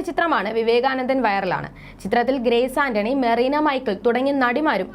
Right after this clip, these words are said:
അഭിനയിക്കുന്നുണ്ട്. ഇപ്പോഴിതാ സിനിമയുടെ റിലീസിനോടനുബന്ധിച്ച് നടത്തിയ അഭിമുഖത്തിൽ നടൻ ഷൈനും മെറീനയും തമ്മിലുള്ള വഴക്കിന്റെ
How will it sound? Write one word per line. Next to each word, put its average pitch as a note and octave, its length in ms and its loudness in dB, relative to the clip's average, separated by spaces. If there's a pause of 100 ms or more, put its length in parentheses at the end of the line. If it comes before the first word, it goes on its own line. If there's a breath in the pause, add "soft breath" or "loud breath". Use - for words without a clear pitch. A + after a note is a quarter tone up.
അഭിനയിക്കുന്നുണ്ട്. G3+ 560 0 (460 loud breath)
ഇപ്പോഴിതാ G#4 320 2 (100)
സിനിമയുടെ F4+ 460 4
റിലീസിനോടനുബന്ധിച്ച് D#4 1040 0
നടത്തിയ A3+ 360 0
അഭിമുഖത്തിൽ B3+ 460 -2 (100)
നടൻ G3+ 200 -2 (100)
ഷൈനും B3 420 0
മെറീനയും B3+ 440 2
തമ്മിലുള്ള B3+ 320 2 (100)
വഴക്കിന്റെ A3 440 0